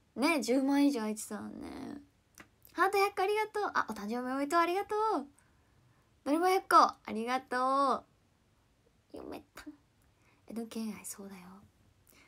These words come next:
ラブ。誕生日おめでとう。今日は何回も言います。ありがと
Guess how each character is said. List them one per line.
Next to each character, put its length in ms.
ラ 60
ブ。 80
誕 40
生 140
日 100
お 60
め 140
で 60
と 120
う。 100
今 140
日 20
は 0
何 140
回 140
も 60
言 60
い 40
ま 60
す。 100
あ 80
り 80
が 120
と 600